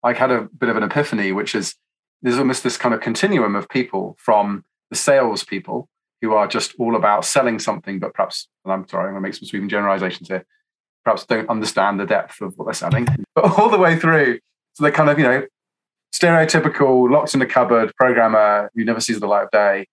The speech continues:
who, you know, i-, is perhaps amazingly gifted at, you know, Python library X, Y, Z, whatever it is, right? So really super detailed and they're really passionate about it. But if they wanna then convey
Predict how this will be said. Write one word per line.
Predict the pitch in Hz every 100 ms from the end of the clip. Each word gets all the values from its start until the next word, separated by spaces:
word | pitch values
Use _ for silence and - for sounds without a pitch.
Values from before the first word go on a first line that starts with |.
| _ _ _ -
who, | 107 101 101 98 92
you |
know, | 101
i-, | 101
is | - 110 113 113
perhaps | - 127 -
amazingly | 120 120 131 131 120 110
gifted | 98 113 - 104 98 _ 117
at, | 110 - - _ _ _ -
you |
know, | 101 98 101 _ _ _ _ _
Python | 131 127 - 107 104 101 98 101
library | 107 110 104 110
X, | 110 -
Y, | 104 104
Z, | 104 92
whatever | 120 113
it | 107 101
is, | 95
right? | - -
So | 123
really | 170 165 127
super | - 135 110
detailed | 107 113 104 104
and | 104
they're |
really | 113 120
passionate | 113 101 - 101
about | 101 101
it. | 101 - _ _ _ _ -
But | 117 117 _
if | 139 135
they | 165
wanna | 156 131
then | 131 123
convey | 120 120 135 127 120 113